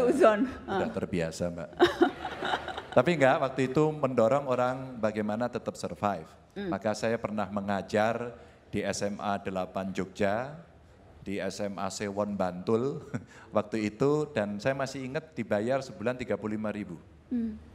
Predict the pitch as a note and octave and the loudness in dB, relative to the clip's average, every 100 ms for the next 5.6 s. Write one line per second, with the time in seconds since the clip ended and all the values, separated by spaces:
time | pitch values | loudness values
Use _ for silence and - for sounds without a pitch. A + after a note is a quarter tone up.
0 | - - - G2 G#2 G2+ - F#2 G2+ G#2 | -20 -12 -4 -2 0 0 0 0 2 2
1 | D#3 F#3 C#3 G2+ - F#2+ F#2 F#2 G2+ A2+ | 2 -2 -4 -4 -2 -4 -2 0 2 2
2 | B2+ C3 - - G2 G2 - G2 G2 G2+ | 0 -8 -16 -10 -6 -4 -2 0 0 0
3 | A#2 A2 G#2+ F#2+ F#2 F#2 F#2+ G2 E2+ E2+ | -2 -2 -4 -2 0 -2 -4 -6 -6 -8
4 | D#2+ - - A#2 A#2+ B2+ B2+ B2 C3+ B2+ | -8 -16 -6 -4 0 0 2 0 0 0
5 | A2 G#2 G#2+ B2 A2 A2 | 0 2 0 2 2 2